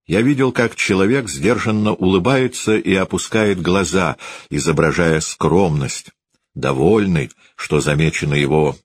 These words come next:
холеные руки, и такую же улыбку и опущенные глаза я видел у других, когда на ладонях их замечали мозоли. Одним придавали весу в собственных глазах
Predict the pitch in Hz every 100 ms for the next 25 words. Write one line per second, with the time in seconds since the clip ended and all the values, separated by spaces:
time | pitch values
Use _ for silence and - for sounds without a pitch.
0 | - _ - 73 76 71 69 69 82 85
1 | - - _ _ _ _ - 76 80 92
2 | 87 80 87 - 90 85 104 104 - 82
3 | 65 - - - _ _ 80 73 - 85
4 | - 78 73 69 67 71 69 87 92 78
5 | 80 82 85 87 82 90 104 95 - 76
6 | 71 78 78 78 73 98 92 87 90 82
7 | 76 78 78 - 82 80 76 82 71 80
8 | 67 65 _ _ _ _ _ _ _ _
9 | _ _ 85 87 143 170 107 87 82 82
10 | 82 80 80 - 76 71 - 85 - -
11 | 78 73 71 76 76 80 73 71